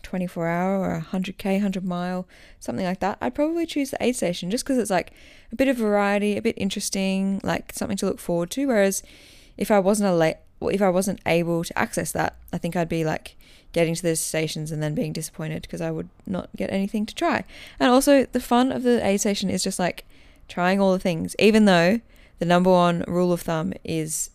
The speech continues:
do not try anything new on race day. It's kind of fun, isn't it? You know, anyway. Cool. All right, Michael DiStefano, thank you so much for your question. Would you rather run uphill for a hundred kilometers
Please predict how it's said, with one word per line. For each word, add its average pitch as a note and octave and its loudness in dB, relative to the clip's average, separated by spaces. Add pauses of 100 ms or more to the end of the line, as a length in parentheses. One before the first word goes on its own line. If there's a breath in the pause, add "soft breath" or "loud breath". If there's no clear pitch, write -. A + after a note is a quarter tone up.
(260)
do E3+ -4
not D#3+ -4
try D#3+ -4
anything D#3+ -4
new D#3+ -2
on D#3+ -4
race E3 -2
day. G#3+ -2 (380 soft breath)
It's - -14
kind E4+ -2
of E4 -4
fun, D4+ 2
isn't B3+ 2
it? - -4 (460)
You F#3+ -4
know, - -6 (260)
anyway. F3 -4 (640 soft breath)
Cool. D#4+ 6 (160 soft breath)
All A3+ 12
right, B3+ 8
Michael A#3+ 4
DiStefano, A3 2
thank G3+ -2
you G#3+ -4
so F#3 -2
much G3+ -2
for G3 -4
your F#3 0
question. C4 -2 (520 loud breath)
Would A3 2
you B3 6
rather G#3+ 8
run G#3+ 6
uphill C4 4
for A3+ 2
a G#3 2
hundred A3+ 0
kilometers G3+ 0